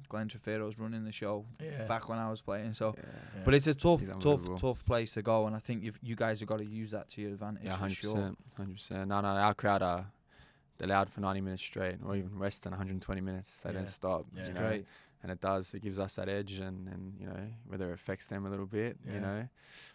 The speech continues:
Speaker 3: But yeah, no, it should be good.
Speaker 2: It's
Speaker 3: It
Speaker 2: so
Speaker 3: should, it should be good turnout on,
Speaker 2: And
Speaker 3: uh, Sunday.
Speaker 2: and what I love is you said, what, when you were up there, you had even the Gold Coast Knights fans come down. Now, if you do make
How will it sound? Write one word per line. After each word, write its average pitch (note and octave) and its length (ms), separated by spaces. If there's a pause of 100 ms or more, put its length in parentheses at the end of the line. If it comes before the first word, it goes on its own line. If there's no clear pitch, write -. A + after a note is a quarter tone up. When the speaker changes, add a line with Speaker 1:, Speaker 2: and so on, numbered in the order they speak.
(160)
Speaker 3:
But F#2 140
yeah, G#2 120
no, G2 220 (120)
it A#2 60
should - 160
be G#2+ 60
good. G#2+ 320
Speaker 2:
It's - 140
Speaker 3:
It G2+ 40
Speaker 2:
so A#2 100
Speaker 3:
should, G2 140
it G2+ 60
should G#2 160
be G2+ 60
good G2 120
turnout F#2+ 320
on, G2+ 240
Speaker 2:
And - 100
Speaker 3:
uh, G2 160
Sunday. G#2+ 380 (100)
Speaker 2:
and C3 120
what C#3 120
I C3 40
love B2 220
is G#2+ 120
you G#2+ 60
said, G#2 340
what, A2+ 220
when A#2 120
you A2 100
were F#2 80
up C#3 180
there, G#2 120
you G2 140
had G#2+ 140
even G#2 160
the G#2 80
Gold A2 180
Coast G#2+ 240
Knights A2+ 400
fans G2 300
come G2 180
down. G2 220
Now, G2 80
if C#3+ 200
you A3+ 60
do G#3 260
make G#3 400